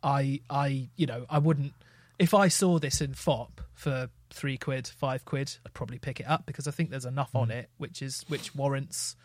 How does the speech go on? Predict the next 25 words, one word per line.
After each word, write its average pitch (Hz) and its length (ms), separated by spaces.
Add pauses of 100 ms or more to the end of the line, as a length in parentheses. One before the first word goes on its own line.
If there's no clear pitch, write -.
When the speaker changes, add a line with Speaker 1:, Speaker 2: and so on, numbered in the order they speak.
(340)
Speaker 1:
having 139 300
it 135 260
in 156 80
my 139 160
collection. 123 520
I 151 80
mean, 135 280
I 151 80
wouldn't 147 340
recommend 147 640
anyone 127 500 (380)
go 160 180
to 160 160
this 165 280
record, 151 280
especially - 380
if 135 140
I 127 80
was 123 80
trying 131 140
to 127 40
get 131 140
them 131 100
into 151 240
Dylan, 120 340